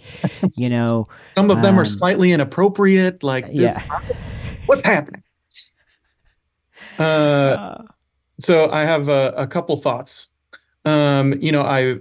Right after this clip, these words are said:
Speaker 1: I've mentioned, um, that God is a creative God.
Speaker 2: Mm.
Speaker 1: Uh, you know, you see that when you open up your Bible to Genesis one. The very first thing that God does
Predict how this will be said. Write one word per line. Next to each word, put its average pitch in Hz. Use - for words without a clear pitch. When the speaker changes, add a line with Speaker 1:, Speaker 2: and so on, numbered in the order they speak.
Speaker 1:
I've 127
mentioned, 139
um, 123
that 127
God 135
is 120
a 127
creative 131
God. 120
Speaker 2:
Mm. 117
Speaker 1:
Uh, 127
you 143
know, 135
you 131
see 139
that 135
when 131
you 131
open 139
up 131
your 127
Bible 127
to 139
Genesis 135
one. 123
The 139
very 143
first 147
thing 135
that 120
God 123
does 127